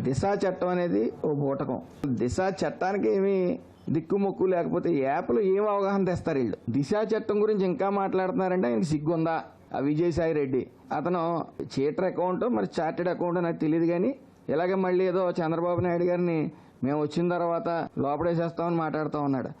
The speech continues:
ఆయన ఇంకా ప్రభుత్వం వస్తా, మళ్ళీ వైఎస్ఆర్ అనేది వస్తుందని ఇంకా పిచ్చోహల్లో ఉన్నాడు ఆయన. ఒకసారి వేసినందుకు ఏం జరిగిందో చూశారు కదా. కార్మికుల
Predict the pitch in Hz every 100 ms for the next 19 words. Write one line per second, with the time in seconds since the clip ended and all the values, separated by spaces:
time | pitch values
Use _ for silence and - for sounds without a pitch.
0 | - - - 113 139 123 135 175 151 151
1 | 160 180 156 - 170 143 127 147 190 202
2 | 190 214 - 143 156 165 165 175 175 165
3 | 127 123 160 170 175 175 175 196 190 165
4 | 170 175 165 160 151 127 - - - -
5 | 120 - 147 180 180 180 190 185 180 185
6 | 185 185 185 180 175 180 175 - - -
7 | - - - 117 123 180 196 208 - 208